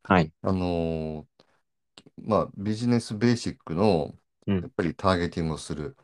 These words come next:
Speaker 1: うん、うん。
Speaker 2: そのターゲティングしたお客様に対してちゃんと刺さる、えー、プロダクトを提供していく。
Speaker 1: うん。
Speaker 2: はい。で、そのプロダクトを磨いていくっていうことを、
Speaker 1: うん。
Speaker 2: あの、シード期、アーリー期の会社さんに多く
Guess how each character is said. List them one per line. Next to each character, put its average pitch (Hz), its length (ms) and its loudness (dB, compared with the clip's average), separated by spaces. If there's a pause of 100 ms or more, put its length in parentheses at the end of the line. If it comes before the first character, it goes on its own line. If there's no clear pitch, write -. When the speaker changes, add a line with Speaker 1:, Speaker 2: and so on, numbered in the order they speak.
(240)
Speaker 1:
う - 40 -2
ん、 95 80 4
う - 20 4
ん。 82 40 -2
Speaker 2:
そ 87 140 0
の 92 80 0
タ 98 140 4
ー 95 80 6
ゲ 95 80 0
テ - 120 -6
ィ 95 60 0
ン 95 40 0
グ 92 60 -2
し - 60 -8
た 95 100 -2
お 87 60 0
客 85 180 -8
様 87 200 -2
に 82 60 -2
対 117 200 0
し - 80 -8
て 78 120 -6
ち - 100 -12
ゃ 104 40 4
ん 104 60 2
と 110 100 -2
刺 - 220 -2
さ 143 120 4
る、 - 280 0 (500)
え 80 440 -4
ー、 - 20 -20
プ - 100 -2
ロ 160 120 6
ダ 120 100 4
ク - 80 -10
ト 78 100 -8
を 69 60 -6
提 76 160 -8
供 71 160 -10
し - 80 -14
て 73 100 -14
い 69 40 -12
く。 - 280 -20 (640)
Speaker 1:
う 98 60 2
ん。 82 80 0
Speaker 2:
は 76 200 -8
い。 67 100 -14 (320)
で、 110 500 0
そ - 160 -4
の 110 100 2
プ 107 140 -10
ロ 110 100 2
ダ 104 140 4
ク - 100 -10
ト 117 240 0
を 92 60 2
磨 78 260 -2
い 76 80 -6
て 82 80 -6
い 76 60 -6
く 120 100 -6
っ - 40 -2
て - 140 -16
い 78 40 -2
う 65 40 -8
こ 67 60 -10
と 73 140 -10
を、 78 420 -2 (240)
Speaker 1:
う 101 60 4
ん。 85 140 2
Speaker 2:
あ 92 80 -8
の、 80 580 -6 (540)
シ - 220 -8
ー 104 40 -4
ド 101 120 -2
期、 76 380 -6
ア 87 100 0
ー 90 80 -2
リ 87 200 -6
ー - 20 -14
期 - 160 -14
の 71 280 -10
会 78 180 -8
社 80 100 -10
さ 78 140 -8
ん 76 80 -8
に 76 60 -10
多 87 120 -6
く 69 220 -14